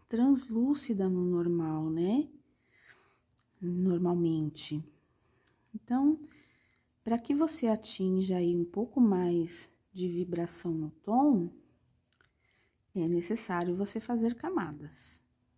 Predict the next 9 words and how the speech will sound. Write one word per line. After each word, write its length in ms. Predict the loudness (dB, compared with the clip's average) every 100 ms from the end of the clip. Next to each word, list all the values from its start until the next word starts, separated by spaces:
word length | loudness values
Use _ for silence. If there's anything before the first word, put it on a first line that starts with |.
| _ -12
E 60 |
também 380 | -6 -4 -2 -4
ter 180 | -6 -12
paciência 760 | -12 -14 -6 -2 0 -2 -4
de 100 | -8
esperar 400 | -8 -6 -2 -2
secar, 540 | -4 -10 -10 -12 -14 -16 _ _ _ _ _ _ _ _ _
tá 120 | -20
certo? 600 | -16 -10 -8 -10 _ -20